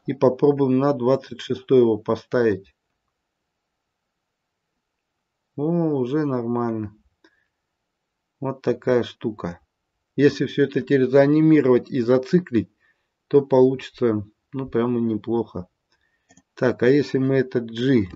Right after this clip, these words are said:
перетянем подальше и поставим, допустим,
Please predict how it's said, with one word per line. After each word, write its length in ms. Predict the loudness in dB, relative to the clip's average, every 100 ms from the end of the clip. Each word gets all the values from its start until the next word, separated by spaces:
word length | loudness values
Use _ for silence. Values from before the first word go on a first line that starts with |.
| _ _ _ _ _ _ _
перетянем 760 | -2 -2 -2 -2 -2 -2 -4 -6
подальше 840 | -6 -4 -4 -4 -4 -4 -6 -6 -8 _ _ _ _ _ -10
и 100 | -8
поставим, 680 | -2 -2 0 0 2 0 0
допустим, 760 | -2 -2 -8 -4 -2 -2 -4